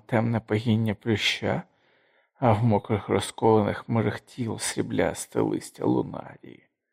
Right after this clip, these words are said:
Підіймаючись, ми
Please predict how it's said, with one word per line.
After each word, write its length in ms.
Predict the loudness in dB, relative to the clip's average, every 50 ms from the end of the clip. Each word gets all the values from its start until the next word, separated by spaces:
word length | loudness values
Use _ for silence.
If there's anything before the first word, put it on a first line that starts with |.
| _ _ _ _ _ _ _ _ _ _ _ -20 -20 -20 -20 _ _ _ _ _
Підіймаючись, 1080 | 4 4 6 8 6 6 6 6 6 6 6 6 4 2 2 2 2 2 2 2 4 4
ми 360 | 6 8 8 8 8 6 4